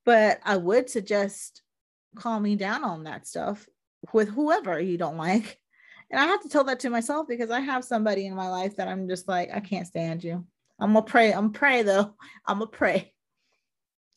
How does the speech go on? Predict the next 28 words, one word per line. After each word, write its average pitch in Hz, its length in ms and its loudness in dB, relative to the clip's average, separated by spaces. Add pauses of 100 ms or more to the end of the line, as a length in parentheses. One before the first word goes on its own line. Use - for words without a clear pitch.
(220)
It's 220 180 0
not 254 120 4
nobody 220 320 0
you 208 140 -4
know, 185 240 0
so 185 120 -6
don't 175 140 -4
worry 170 180 -4
about 156 280 -6
that. 156 260 -6
That's 147 240 -10
not 170 300 -6
anybody 170 320 0
here 165 160 -6
on 165 80 -6
the 151 80 -8
internet. 143 360 -8 (1000)
Okay? 170 400 -12 (360)
Somebody 185 220 -4
who 175 120 -6
just 175 180 -12
really, 165 240 -6
really, 165 400 -6 (160)
really, 185 360 4
really 175 500 2
hurt - 260 -10
me. - 220 -20 (1300)
So 202 380 4